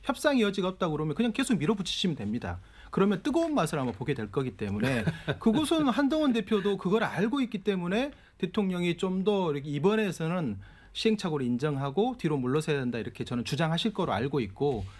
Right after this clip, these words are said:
국민의힘 내부에서도 그렇게 의견이 모아지는 걸 알고 있기 때문에 이번이, 어... 오류를 바로잡을 수 있는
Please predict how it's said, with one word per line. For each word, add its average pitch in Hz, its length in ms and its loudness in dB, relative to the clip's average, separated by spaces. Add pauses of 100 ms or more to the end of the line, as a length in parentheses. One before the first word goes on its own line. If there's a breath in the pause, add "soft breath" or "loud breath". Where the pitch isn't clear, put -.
(140)
국민의힘 220 520 4
내부에서도 185 520 0
그렇게 170 320 -4
의견이 156 260 0
모아지는 143 400 0
걸 127 140 -2
알고 131 240 -2
있기 101 200 -4
때문에 123 560 -4 (360 soft breath)
이번이, 190 580 4 (460)
어... 98 560 -12 (240)
오류를 147 400 4
바로잡을 123 480 -2
수 - 160 -6
있는 117 260 -4